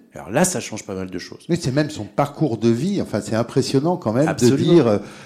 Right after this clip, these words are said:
Speaker 2: euh, c'est un petit peu comme dans un cabinet d'avocats, si on enlevait, euh, les service lines et qu'on s'intéresse tout d'un coup à un client et à son projet de construire une usine, comme on fait chez De Gaulle Florence. Ça y est, j'ai réussi à le placer.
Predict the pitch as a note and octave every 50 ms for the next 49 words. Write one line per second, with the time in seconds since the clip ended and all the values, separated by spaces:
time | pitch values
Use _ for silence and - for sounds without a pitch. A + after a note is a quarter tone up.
0 | - - - - F#2 G2 G2+ G2 F#2+ - A#2 G#2+ G#2+ G#2+ - - G#2+ - D3 D3+
1 | D3+ E3 C#3 G#2+ G#2+ G#2 F#2 G#2 G#2+ G#2+ G#2+ G2+ G2+ G2+ G2+ - B2+ G#2+ G2+ G#2
2 | A2+ A2+ G2+ G#2+ F#2 G2+ A2 - - D3+ D#3 D3 - - A2+ G#2 A2 A2 A2 A2
3 | G#2+ A2+ B2+ C3 C3 A#2+ G#2 F#2+ F#2+ F#2 F#2+ G2+ G#2 G#2 G2+ - C3+ G#2 F#2+ G#2
4 | A2 - - A#2+ B2+ C#3 E3 F3 D#3 A2+ F2 - - - - - - - G2 -
5 | - G#2+ - - A#2+ F#2+ - A2+ G#2 A#2+ - C3+ - A#2+ G#2+ G2+ F#2+ G2+ - C3+
6 | B2+ G#2+ F#2 F#2 - - - G#2+ G2+ F#2+ A2 A#2+ C3+ D3 D#3 D3 A2+ F#2 F#2 F#2+
7 | G2 F#2+ - - G#2 G2+ F2+ - - - - G2+ G2+ - C3 C#3+ C#3 - - -
8 | - - _ - - F#2 F#2 - F#2 F#2+ - - - A2+ G2+ F2 E2 D#2+ E2+ D2+
9 | D#2 D3 - - - - - - - _ - - E2 D#2 E2 D#2 - G2+ G2 -
10 | F2+ E2 E2+ D#2+ E2+ E2+ D#2+ - - - F#2 D#2+ D#2 G2 G2 G2 - - - -
11 | F2+ D#2+ D2+ D#2+ D#2+ D#2 D#2 D#2+ D2+ E2 D#2+ - - C#3+ - - - - - D3+
12 | -